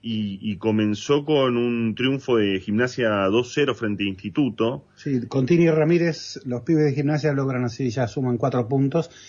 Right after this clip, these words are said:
Speaker 1: Sí.
Speaker 2: eh, en una cancha que estaba llena. La gente, el frío parece que no afectó tanto.
Speaker 1: Sí,
Speaker 2: Había
Speaker 1: sí.
Speaker 2: muchísima gente allí en, en, en La Plata.
Speaker 1: Sí, pero mostraron también cómo, y ahora nos vamos a meter en algo más acerca de Gimnasia, pero mostraron también cómo esto que,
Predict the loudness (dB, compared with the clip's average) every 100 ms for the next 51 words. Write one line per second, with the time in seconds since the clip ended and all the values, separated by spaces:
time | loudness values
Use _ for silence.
0 | -20 -6 2 4 4 2 0 -2 -2 -2
1 | -4 -4 -4 -4 -4 -2 2 2 2 -2
2 | -6 -6 -4 0 2 2 2 2 2 2
3 | 2 -2 -2 0 0 -2 0 0 0 0
4 | -2 -4 -8 -2 0 0 -2 -6 -4 0
5 | 2 0 0 -2 -2 -2 -2 0 0 0
6 | -2 -2 -4 -2 0 0 0 0 -4 -2
7 | 2 4 4 2 2 0 -2 -2 -2 -2
8 | 0 2 4 2 2 2 2 0 2 2
9 | 2 2 0 0 0 0 0 0 0 0
10 | 0 0 0 -2 -10 -8 -4 -2 -2 -4
11 | -2 -2 0 0 2 2 2 2 0 -2
12 | -14 _ -6 -6 0 -2 0 2 2 0